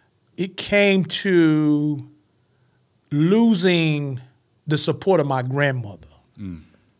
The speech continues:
Speaker 1: My grandmother was the one solid person in my life, no matter what happened, man. No
Speaker 2: Mm-hmm.
Speaker 1: matter,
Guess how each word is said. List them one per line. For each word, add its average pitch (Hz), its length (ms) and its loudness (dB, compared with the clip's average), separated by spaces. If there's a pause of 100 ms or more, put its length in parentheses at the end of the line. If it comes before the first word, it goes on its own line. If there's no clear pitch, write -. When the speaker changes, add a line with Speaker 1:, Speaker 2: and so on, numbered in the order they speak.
(840)
Speaker 1:
My 180 140 2
grandmother 226 640 2
was 151 240 0
the 147 100 2
one 180 580 2
solid 170 800 2
person 117 760 0 (260)
in 175 180 0
my 156 200 4
life, 131 380 2
no 170 160 2
matter 151 240 0
what 165 480 2
happened, 110 460 -8
man. - 380 -20
No 107 80 -6
Speaker 2:
Mm-hmm. 87 80 -6
Speaker 1:
matter, 90 240 -6